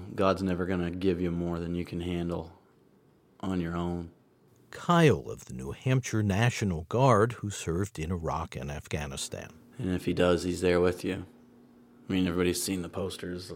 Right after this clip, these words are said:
Speaker 1: you know, look back and there's two sets of footsteps 'cause I was always there with you. Or, but it's true. I mean, if you feel that you're alone outside of your, you know, normal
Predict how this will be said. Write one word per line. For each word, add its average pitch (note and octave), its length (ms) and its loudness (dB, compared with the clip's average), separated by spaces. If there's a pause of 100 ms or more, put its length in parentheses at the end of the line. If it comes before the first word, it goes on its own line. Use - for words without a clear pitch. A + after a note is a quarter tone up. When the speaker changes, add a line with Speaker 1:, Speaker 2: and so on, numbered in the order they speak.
(120)
Speaker 1:
you G2 100 -6
know, F2 220 -10
look F2+ 280 -4
back E2+ 220 -2
and F2 80 -6
there's F2+ 160 -8
two - 180 -8
sets - 340 -8
of F2 80 -12
footsteps - 720 -10
'cause - 180 -10
I E2+ 100 -4
was E2+ 100 -6
always E2+ 260 -6
there E2 180 -4
with F2 220 -8
you. G2+ 220 -8
Or, G#2 180 -12 (1400)
but - 440 4 (640)
it's - 160 -2
true. F#2 500 4 (220)
I G2 100 -4
mean, F#2 420 0
if - 220 -6
you G#2 140 4
feel F#2+ 560 2
that G2+ 240 -4 (960)
you're G2+ 140 4
alone F#2 640 4 (920)
outside F2+ 580 0
of F2+ 320 -6 (100)
your, F2+ 400 -2
you E2+ 100 -8
know, - 280 -10 (1080)
normal F2 540 0